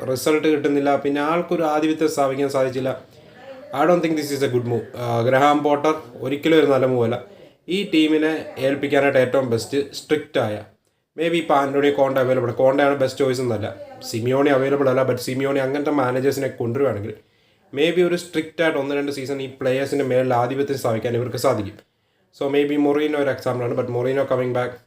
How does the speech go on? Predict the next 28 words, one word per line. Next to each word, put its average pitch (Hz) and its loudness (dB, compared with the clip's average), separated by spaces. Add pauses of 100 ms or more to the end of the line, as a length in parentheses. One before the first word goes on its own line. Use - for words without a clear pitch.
will 113 -10
be 120 -6
a 104 -12
disaster 113 -4
എന്നാണ് 110 -4
എനിക്ക് 110 -4
തോന്നുന്നത്. 139 -4
So, - -12 (540)
maybe 175 2
ഒരു 175 2
ഉദാഹരണം 170 4
പറയുകയാണ്, 143 0
കോണ്ടെ 127 4
പോലെയോ 123 4 (420)
സിമിയോണി 139 -2
പോലെ 131 2
ഏതെങ്കിലും 135 -4
കൗണ്ടർ 127 -2
അറ്റാക്കിംഗ് 131 0
ഡിഫൻസീവ് 127 -6
ഗെയിം 127 2
കളിക്കാൻ 120 0
ആഗ്രഹിക്കുന്ന 120 -2 (580)
കോച്ചസിനെ 165 2
കൊണ്ടുവരിക, 139 0
പിന്നെ 156 4
പ്ലേയേഴ്സിൻ്റെ 147 6
മേലെ 135 2